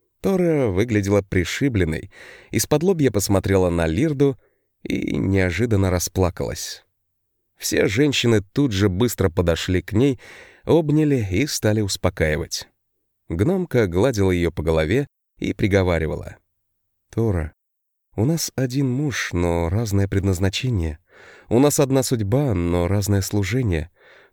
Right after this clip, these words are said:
Быть управительницей наследства мужа — это тяжкое бремя, а не сладкая власть, поверь мне. Девочки, сядьте на свои места,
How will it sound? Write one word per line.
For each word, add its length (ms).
Быть 280
управительницей 1000
наследства 600
мужа — 480
это 280
тяжкое 420
бремя, 520
а 100
не 220
сладкая 520
власть, 560
поверь 360
мне. 280
Девочки, 640
сядьте 420
на 100
свои 220
места, 420